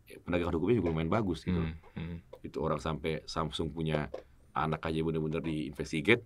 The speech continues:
Speaker 2: Iya, iya,
Speaker 1: Kayak
Speaker 2: iya.
Speaker 1: gitu-gitu. Memang
Speaker 2: Hmm.
Speaker 1: polit-, politikal mungkin.
Speaker 2: Hmm.
Speaker 1: Tapi kan ujung-ujungnya kembali lagi, kalau negara penegakan hukumnya nggak bagus, investmentnya akan jelek.
Speaker 2: Betul, betul.
Speaker 1: Itu,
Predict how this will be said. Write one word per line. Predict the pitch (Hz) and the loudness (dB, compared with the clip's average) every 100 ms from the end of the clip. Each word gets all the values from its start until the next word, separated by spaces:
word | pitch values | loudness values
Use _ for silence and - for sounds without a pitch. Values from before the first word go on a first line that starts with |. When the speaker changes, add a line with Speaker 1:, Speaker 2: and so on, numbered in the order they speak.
| - | 0
Speaker 2:
Iya, | 85 78 | 2 2
iya, | - 85 71 | 0 -2 0
Speaker 1:
Kayak | - | 0
Speaker 2:
iya. | 85 | 0
Speaker 1:
gitu-gitu. | 92 107 92 | 2 0 2
Memang | 92 95 | 2 4
Speaker 2:
Hmm. | 87 | 4
Speaker 1:
polit-, | 82 | 2
politikal | - 85 82 - 98 | 2 -2 0 2 2
mungkin. | 90 98 85 69 | 2 4 4 4
Speaker 2:
Hmm. | 90 82 85 | 2 0 -2
Speaker 1:
Tapi | - 101 | -2 2
kan | 139 175 - - - | 2 0 -4 -18 -4
ujung-ujungnya | 127 123 131 127 120 131 170 | 2 4 6 6 6 2 2
kembali | 123 101 95 | 4 6 8
lagi, | 120 120 85 - - - - - - - | 6 4 0 -4 -20 -20 -20 -20 -20 -6
kalau | - 117 | 2 4
negara | 120 107 160 120 82 - | 4 4 4 2 0 0
penegakan | 98 95 90 90 | 2 4 2 2
hukumnya | 90 92 98 90 87 - - - - - | 2 2 2 2 0 -4 -10 -20 -14 0
nggak | 92 92 | 2 4
bagus, | 117 82 69 - - | 2 0 -4 -8 -2
investmentnya | 101 95 101 98 120 113 | 0 0 0 0 -2 -2
akan | 82 | -2
jelek. | 95 78 - - - - | -4 -4 -8 -20 -20 -12
Speaker 2:
Betul, | - - - - - - - | -10 -8 -10 -10 -16 -20 -20
betul. | - - - - - | -18 -18 -18 -20 -6
Speaker 1:
Itu, | - 98 | -2 2